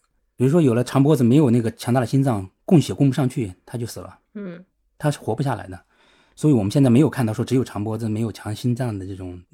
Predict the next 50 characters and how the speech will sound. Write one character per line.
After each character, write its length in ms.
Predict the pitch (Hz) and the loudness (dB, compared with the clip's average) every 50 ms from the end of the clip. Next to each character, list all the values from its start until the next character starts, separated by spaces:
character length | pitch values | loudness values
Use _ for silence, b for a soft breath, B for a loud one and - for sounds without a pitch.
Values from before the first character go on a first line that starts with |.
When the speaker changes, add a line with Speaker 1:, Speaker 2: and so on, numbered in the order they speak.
| _ _ | _ _
Speaker 1:
物 120 | - 113 98 | -8 -8 -8
种 180 | - 95 90 87 - - - 180 170 | -8 -10 -14 -14 -14 -14 -12 -12 -10
存 160 | 160 - 92 95 | -8 -8 -8 -8
在。 120 | 107 95 | -8 -10
Speaker 2:
嗯。 40 | - B B B B | -12 B B B B
那 120 | 285 285 | 0 0
说 220 | 277 - 320 302 311 | 0 2 2 2 2
明 200 | 285 269 277 294 | 4 4 2 0
其 200 | - - 254 233 | 0 -2 -4 -2
实 100 | 277 262 | 0 2
有 160 | 233 220 240 | 4 4 2
可 140 | - 226 190 | 2 -2 -2
能 120 | 185 202 | -2 -2
霍 160 | - - 240 | 0 0 0
加 160 | 233 262 247 | 0 0 -2
皮 200 | 254 - - 214 | -4 -4 -8 -10
它 160 | 220 - 247 233 | -10 -8 -10 -8
其 180 | - - 220 | -8 -8 -6
实 100 | 208 240 | -4 -4
就 160 | 233 285 269 | -2 0 0
是 280 | 240 - - 208 196 196 b b b b | -2 -2 -2 -4 -4 -4 b b b b
以 140 | 190 185 | -6 -6
前 200 | 170 - 196 170 | -4 -4 -2 0
的 80 | 208 233 | 0 0
长 240 | 233 - 190 175 214 | 0 -2 -4 -4 -4
颈 160 | 208 175 175 | -4 -4 -4
鹿， 140 | 202 220 220 | -2 -2 -2
只 140 | - 180 - | -4 -4 -4
是 120 | - 233 | -2 0
因 140 | 226 233 240 | 0 2 2
为 140 | 233 233 233 | 0 0 -2
它 280 | - 254 247 247 233 B B B B B B | -2 -2 -4 -4 -4 B B B B B B
变 240 | - 294 262 254 269 | 4 4 6 6 6
异 80 | 262 233 | 4 2
的 100 | 208 214 | 2 0
时 140 | - - | -2 -2
候 100 | 220 220 | -2 0
没 120 | 214 196 226 | 2 4 4
有 180 | 277 226 196 | 4 4 2
去 140 | 196 - - | 2 2 4
按 120 | 131 - 220 | 4 4 4
照 160 | 233 220 208 | 2 0 -2
图 200 | - - 220 233 | -2 0 0 0
纸 100 | 226 170 | 0 2
变 180 | 175 202 190 - | 0 2 4 4
异。 20 | |
Speaker 1:
对， 80 | - 127 | 4 4
没 60 | 117 | 4
有 60 | 120 | 4
按， 160 | 123 117 113 | 2 0 -2